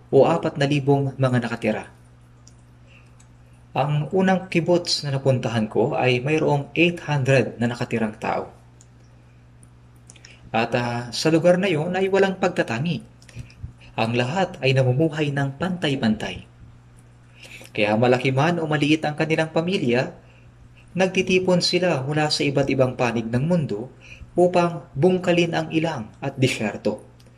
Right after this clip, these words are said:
Nagtatanim sila ng mga puno, nagsasaka, at namumuhay ng, ah, maayos at tiwasay.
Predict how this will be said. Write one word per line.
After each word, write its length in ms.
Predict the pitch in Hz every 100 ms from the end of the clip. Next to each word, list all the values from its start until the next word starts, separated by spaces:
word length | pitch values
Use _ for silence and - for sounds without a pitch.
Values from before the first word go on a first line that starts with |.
| - - - - - -
Nagtatanim 560 | - 117 123 117 120 120
sila 240 | - 120
ng 160 | 113 110
mga 240 | 107 104
puno, 480 | 110 110 156 196 - - - - - - - - - - -
nagsasaka, 880 | - 110 - 107 - 101 - 151 220 - - - _
at 320 | 127 135 - - -
namumuhay 800 | 175 175 180 175 170 165 120 -
ng, 260 | 147 160 156
ah, 160 | 160 151 - - -
maayos 560 | 151 156 160 156 156 -
at 240 | 147 -
tiwasay. 640 | 147 147 143 - 139 -